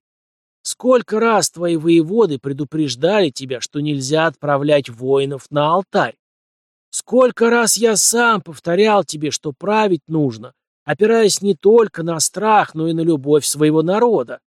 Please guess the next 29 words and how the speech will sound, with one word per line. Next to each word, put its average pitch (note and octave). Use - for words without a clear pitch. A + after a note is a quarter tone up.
Но C#3
ты C#3+
не E3
слушала. G3+
Ты C#3
решила, D3+
что C3+
познала D3
все D3+
тайны D#3
вуду D#3
и A#2+
можешь C3+
так -
легко C#3+
отмахнуться C#3+
от B2+
своего D3+
учителя. E3+
Но, A3+
как A#3
видишь, A#3
это A3+
не A3+
так. G#3+
Думай, C4
решение C3+
принимать C#3
тебе". D#3+